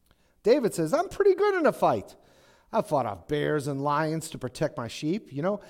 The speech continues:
and in all honesty, a shepherd has to fight off predators to protect his flock. That's a true statement." But David says, "I am not afraid." You can hear the courage in David's voice. So somehow he convinces Saul.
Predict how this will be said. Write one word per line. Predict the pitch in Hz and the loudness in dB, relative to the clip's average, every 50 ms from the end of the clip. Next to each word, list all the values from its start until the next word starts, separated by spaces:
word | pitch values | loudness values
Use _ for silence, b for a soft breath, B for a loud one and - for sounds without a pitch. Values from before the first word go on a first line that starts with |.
| B B B B | B B B B
and | - 196 190 | 0 2 4
in | 185 190 | 4 4
all | 240 320 294 208 | 4 6 6 6
honesty, | 202 233 226 - - - 175 | 6 4 2 0 0 2 2
a | 160 | 2
shepherd | - - - 214 240 - 208 151 | 2 0 0 -2 0 -2 -4 -6
has | 139 143 160 214 294 - - | -4 -2 -2 -2 -2 0 -2
to | - - | -4 -6
fight | - - 131 113 107 | -4 -4 -4 -2 -2
off | 107 107 - - | -4 -6 -8 -6
predators | - 127 104 101 107 104 - 107 92 92 - - b b b b b b b - | -6 -6 -6 -6 -8 -10 -10 -10 -12 -12 -14 -20 b b b b b b b -14
to | - 123 | -14 -10
protect | - 127 113 - - 113 95 - - | -8 -10 -8 -6 -6 -6 -6 -8 -12
his | 90 - - | -16 -14 -14
flock. | - - 95 90 - - | -12 -12 -12 -12 -10 -10
That's | - 123 - 139 | -10 -8 -8 -10
a | |
true | 135 - - 160 | -10 -8 -10 -10
statement." | - - - 190 262 226 98 90 80 b b b b b b b b b - | -8 -8 -8 -8 -8 -8 -12 -16 -18 b b b b b b b b b -18
But | 120 110 - | -18 -6 -2
David | 160 165 170 147 120 - | 0 0 0 -2 -4 -6
says, | - 117 104 - - _ _ _ | -10 -10 -10 -12 -14 _ _ _
"I | - 185 190 170 147 127 107 95 - - - | -2 0 0 2 0 -2 -4 -6 -10 -14 -14
am | 101 107 107 | -14 -12 -12
not | 101 92 92 87 | -12 -12 -14 -16
afraid." | 90 - - - 107 101 92 82 - - | -18 -18 -16 -14 -12 -12 -12 -14 -16 -18
You | - 101 104 | -18 -18 -14
can | - 113 92 | -12 -14 -14
hear | 82 - 156 156 | -12 -10 -10 -8
the | 123 92 | -8 -10
courage | 87 - - 208 214 - 73 76 - - | -12 -14 -14 -12 -12 -12 -14 -16 -20 -20
in | - | -20
David's | 95 - 165 107 107 - - - | -20 -20 -20 -20 -20 -20 -20 -20
voice. | - - 147 - - - _ - - - _ _ _ _ _ _ _ _ _ _ _ _ _ _ _ _ _ _ _ _ _ _ _ _ _ _ _ _ _ _ _ _ _ _ _ _ _ _ _ _ _ _ | -18 -16 -16 -16 -16 -18 _ -20 -20 -20 _ _ _ _ _ _ _ _ _ _ _ _ _ _ _ _ _ _ _ _ _ _ _ _ _ _ _ _ _ _ _ _ _ _ _ _ _ _ _ _ _ _
So | _ - 104 | _ -18 -14
somehow | - - 185 170 160 151 135 | -8 -6 -6 -4 -4 -4 -4
he | 127 123 | -4 -4
convinces | 117 - 123 113 107 123 120 120 113 104 - | -6 -6 -8 -6 -6 -8 -8 -8 -10 -12 -12
Saul. | - - 135 127 120 110 B | -8 -4 -2 -2 -2 -4 B